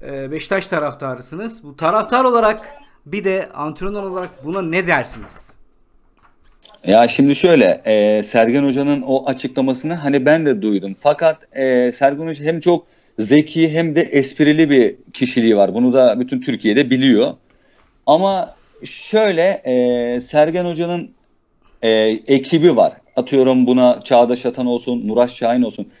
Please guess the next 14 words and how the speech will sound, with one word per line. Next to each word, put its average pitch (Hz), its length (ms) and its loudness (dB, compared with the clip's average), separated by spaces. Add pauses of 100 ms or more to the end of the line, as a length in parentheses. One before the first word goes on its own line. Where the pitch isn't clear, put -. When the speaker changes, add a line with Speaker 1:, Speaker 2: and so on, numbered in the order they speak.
(100)
Speaker 2:
İlla 202 440 4
ki 151 240 -6
onlar 135 480 0
futbolcularla 117 720 -2
iletişim 113 480 -4
halinde 135 560 2
olduğundan 156 640 0
dolayı 165 360 4 (280)
hani 156 380 2 (280)
biraz 202 320 2
da 202 100 -6
espriye 202 680 -4
vurarak 151 520 -4
ben, 135 340 -4